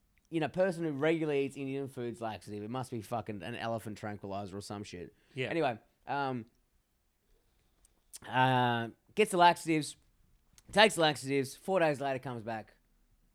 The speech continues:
Speaker 1: nothing happened, right?
Speaker 2: Mm.
Speaker 1: And he goes, "Mate, I'm still, you know, not feeling well, feeling sick. Um, I still must, I haven't passed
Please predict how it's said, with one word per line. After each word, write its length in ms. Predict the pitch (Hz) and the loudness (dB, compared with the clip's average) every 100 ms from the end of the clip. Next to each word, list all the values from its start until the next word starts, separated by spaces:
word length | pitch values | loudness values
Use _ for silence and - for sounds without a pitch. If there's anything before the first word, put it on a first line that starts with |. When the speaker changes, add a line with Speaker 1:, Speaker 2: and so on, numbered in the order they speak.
| - | -10
Speaker 1:
nothing 360 | 120 131 127 107 | -4 -2 -4 -10
happened, 300 | 104 - _ _ _ | -12 -16 _ _ _
right? 140 | 101 127 | -8 -6
Speaker 2:
Mm. 120 | 104 - - - - - - | -6 -12 -20 -20 -18 -18 -10
Speaker 1:
And 120 | 127 | -8
he 60 | |
goes, 180 | 127 120 | -8 -6
"Mate, 220 | 143 135 - | -4 -4 -4
I'm 140 | 120 | -10
still, 420 | 117 - 156 135 - | -8 -2 -2 -2 -4
you 80 | 131 | -2
know, 80 | |
not 180 | 127 143 | -2 -2
feeling 260 | - 143 139 | 2 2 4
well, 380 | 139 139 135 123 | 4 6 4 2
feeling 220 | 131 117 | -2 -2
sick. 540 | - - 156 151 - - - - - - | -2 -2 2 2 0 -14 -10 -8 -6 -4
Um, 400 | 117 113 110 95 _ _ _ _ _ _ | -2 -2 -4 -8 _ _ _ _ _ _
I 60 | 104 | -14
still 220 | - 160 | -2 0
must, 260 | 147 135 - | 0 -2 0
I 120 | 135 | 4
haven't 220 | 165 165 | 6 4
passed 540 | 135 147 135 113 - | 4 6 6 2 -10